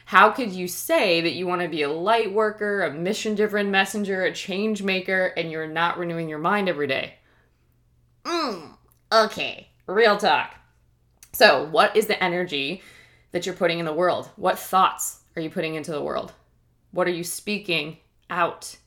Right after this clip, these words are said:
into the world? What are you feeling a majority of your life? What are you feeling? Okay? So pay attention to that. Number four. This one is fun. Okay. Happiness is a choice that you make.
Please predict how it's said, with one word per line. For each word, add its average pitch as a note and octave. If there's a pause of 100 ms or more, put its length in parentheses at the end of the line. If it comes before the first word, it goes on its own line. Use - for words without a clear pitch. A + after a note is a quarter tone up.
(140)
into F3
the E3+
world? D#3+ (500)
What F#3+
are G#3
you G3+
feeling F3
a E3
majority E3
of D#3 (420)
your D#3
life? D#3 (300)
What F#3
are G3+
you G3+
feeling? G3 (220)
Okay? F#3 (400)
So -
pay G#3
attention F#3+
to D#3+
that. -
Number D#4+
four. E3+ (540)
This B3
one C#3+
is C3
fun. B2
Okay. E3+ (360)
Happiness F#3+
is F#3+
a F3+
choice A#3+
that -
you A3+
make. D#3+